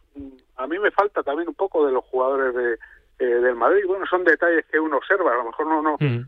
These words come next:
Speaker 1: eh, no estoy en lo cierto, pero yo lo percibo así.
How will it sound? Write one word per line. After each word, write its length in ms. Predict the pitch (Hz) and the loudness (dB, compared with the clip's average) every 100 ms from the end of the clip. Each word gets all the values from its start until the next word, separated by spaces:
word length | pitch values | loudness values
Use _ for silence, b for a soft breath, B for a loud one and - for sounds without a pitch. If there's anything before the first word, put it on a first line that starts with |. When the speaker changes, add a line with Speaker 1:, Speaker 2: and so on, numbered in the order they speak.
| - - | -12 -2
Speaker 1:
eh, 240 | 147 143 | 2 4
no 100 | 147 | 2
estoy 220 | 147 165 | 2 2
en 80 | 143 | 2
lo 60 | 120 | 2
cierto, 340 | - 196 135 117 | 2 2 0 -8
pero 140 | 113 - _ 139 | -8 -12 _ 0
yo 140 | 156 | 0
lo 80 | 170 | 2
percibo 360 | 160 - 185 139 | 0 -2 -2 -2
así. 140 | 170 | -4